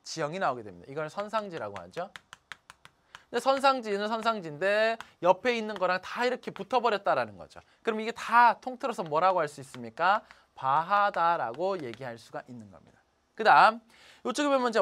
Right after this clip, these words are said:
아주 완만한 경사에 기반한 면이 나올 텐데 이걸 뭐라고 한다고요?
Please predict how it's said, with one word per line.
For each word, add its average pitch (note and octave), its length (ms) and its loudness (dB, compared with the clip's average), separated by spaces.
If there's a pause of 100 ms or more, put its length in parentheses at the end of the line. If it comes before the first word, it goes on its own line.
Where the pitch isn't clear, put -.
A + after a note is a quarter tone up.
아주 G#3 440 12
완만한 A#3 600 6
경사에 G3 800 0 (640)
기반한 A3+ 440 6
면이 G3+ 180 0
나올 C#3+ 220 2
텐데 D3 200 -10
이걸 F3+ 200 0
뭐라고 D3 340 2
한다고요? C3+ 600 2